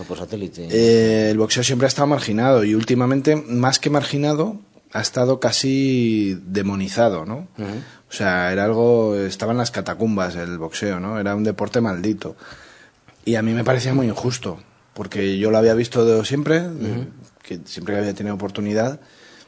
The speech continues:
Speaker 2: y para mí era un deporte, y un deporte emocionantísimo.
Speaker 1: Ujú.
Speaker 2: O sea, yo entiendo que haya gente que no le gusta, que haya gente que le parezca violento, que haya gente que reniegue de él, pero, mm,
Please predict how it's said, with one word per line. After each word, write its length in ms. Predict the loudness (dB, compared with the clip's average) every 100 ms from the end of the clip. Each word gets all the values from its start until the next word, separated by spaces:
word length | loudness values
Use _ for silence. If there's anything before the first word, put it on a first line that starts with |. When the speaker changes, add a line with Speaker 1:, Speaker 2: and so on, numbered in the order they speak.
| _ _
Speaker 2:
y 680 | -4 0 0 0 -2 -4 -8
para 280 | -6 -4 -2
mí 120 | 0
era 80 | 0
un 80 | 2
deporte, 420 | 0 -2 -2 -6
y 140 | 0 2
un 100 | 4
deporte 600 | 4 2 2 2 2 0
emocionantísimo. 920 | 0 0 -2 -2 -2 -2 -4 -6 -10
Speaker 1:
Ujú. 300 | -10 -10 -12
Speaker 2:
O 40 |
sea, 440 | -10 -8 -8 -10 -14 -20 _ _ -4
yo 120 | 2
entiendo 260 | 4 4 6
que 60 | 8
haya 180 | 8 6
gente 240 | 4 4
que 80 | 4
no 100 | 2
le 80 | 0
gusta, 380 | 0 -2 -2
que 100 | 2
haya 140 | 2 2
gente 300 | 0 0 2
que 340 | 2 2 0
le 100 | -4
parezca 360 | -4 -6 -4 -2
violento, 600 | -2 -2 0 0 0 0
que 80 | 0
haya 140 | -2
gente 400 | -2 -4 -4 -6 -10 _ _ _ _ _ _ -20 -20 -10
que 120 | -8
reniegue 360 | -4 -4 0 0
de 120 | 0
él, 160 | -2 -6 -20 -20 -20 _
pero, 440 | 0 0 0 -4 -6
mm, 640 | -4 -2 0 -2 -2 -2